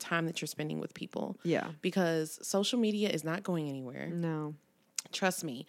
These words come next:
Speaker 2: Fortunately and unfortunately.
Speaker 1: You know,
Speaker 2: <laughs>
Speaker 1: like, what you feel like you've missed, there's gonna be twenty-five other blogs that are gonna be talking about it. It'll still
Speaker 2: Yeah.
Speaker 1: show up in your timeline.
Speaker 2: Yeah.
Speaker 1: Like,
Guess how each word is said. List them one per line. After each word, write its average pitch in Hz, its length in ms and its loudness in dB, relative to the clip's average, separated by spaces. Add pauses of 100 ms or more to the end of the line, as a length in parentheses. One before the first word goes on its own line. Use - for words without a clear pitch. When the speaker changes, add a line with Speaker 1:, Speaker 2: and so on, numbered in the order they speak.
Speaker 2:
Fortunately 170 560 4
and 143 100 4
unfortunately. 143 720 -2
Speaker 1:
You 262 140 8
know, 262 280 8
Speaker 2:
<laughs> 247 140 8
Speaker 1:
like, 214 300 12
what 233 280 10
you 302 100 10
feel 226 260 6
like 220 220 4
you've 208 160 2
missed, 214 360 6
there's 208 220 6
gonna 196 160 4
be 180 140 0
twenty-five 214 520 4
other 196 180 6
blogs 170 340 8
that 156 100 4
are 160 60 4
gonna 160 160 4
be 170 80 0
talking 147 260 2
about 131 240 0
it. - 120 0
It'll 190 240 8
still 180 240 10
Speaker 2:
Yeah. - 80 6
Speaker 1:
show 180 140 10
up 143 280 8
in 160 100 0
your 147 100 0
timeline. - 520 -4
Speaker 2:
Yeah. 165 240 12
Speaker 1:
Like, 92 220 2